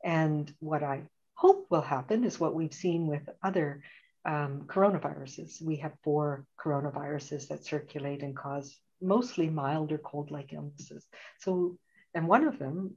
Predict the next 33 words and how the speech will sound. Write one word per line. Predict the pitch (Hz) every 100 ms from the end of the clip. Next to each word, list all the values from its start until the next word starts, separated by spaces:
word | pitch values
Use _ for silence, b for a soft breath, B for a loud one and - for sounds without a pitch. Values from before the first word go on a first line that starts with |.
| -
O-, | - -
oc | 160 160 -
forty-nine, | 170 165 175 180 165 160 B B _ -
i-, | -
i-, | 165 - - 170 160 -
if | 247 -
we |
look | 180 190
back | 202 226 -
on | 160
it, | 160 - _
probably | - 302 370 349 196 175
caused | 175 180 160 160 -
a, | 170 165 - -
a |
pandemic | 151 - 160 160 180 160 165
in | 151
the | 151
late | 151 151
eighteen | 151 - 147 147 -
hundreds | 262 208 135 - - B B -
that | 170
was | 165 156 - _
initially | 196 247 269 214 196
thought | - - -
to | 165
be | 165 156 160
influenza, | 156 - 147 156 196 240
but | 220 185
may, | 185 202 220 - _ _ _ 175
like, | 175 185 - _ -
you | 180 180
know, | 175